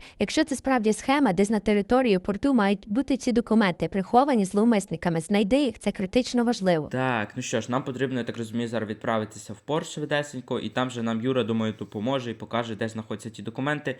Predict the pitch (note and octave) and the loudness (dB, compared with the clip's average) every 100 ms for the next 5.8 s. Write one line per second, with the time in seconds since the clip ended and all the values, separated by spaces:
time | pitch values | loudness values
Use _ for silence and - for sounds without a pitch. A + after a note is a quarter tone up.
0 | - - - A#2+ A2+ G#2+ A2+ D3 D3 C3+ | -14 -8 -4 -2 -2 -2 -2 -4 -6 -6
1 | C3+ C3+ A2+ G#2 G#2+ C3+ C3 B2 A#2 A#2 | -8 -6 -8 -4 -4 -4 -4 -8 -8 -10
2 | A2+ B2 A2 - - - A#2+ C3 C3 A2+ | -8 -8 -6 -10 -12 -8 -4 0 0 0
3 | C3 C3 A#2+ A2+ - A2+ A#2+ A#2 A2 A#2 | 0 0 -2 -4 -4 -2 0 -2 -4 -8
4 | A2+ C3 D#3 - - - - - A#2 A#2 | -6 -4 -4 -6 -14 -14 -10 -8 -8 -8
5 | A2 A2+ A2 - A2 B2 C3+ D3 | -6 -4 -4 -4 -6 -6 -6 -6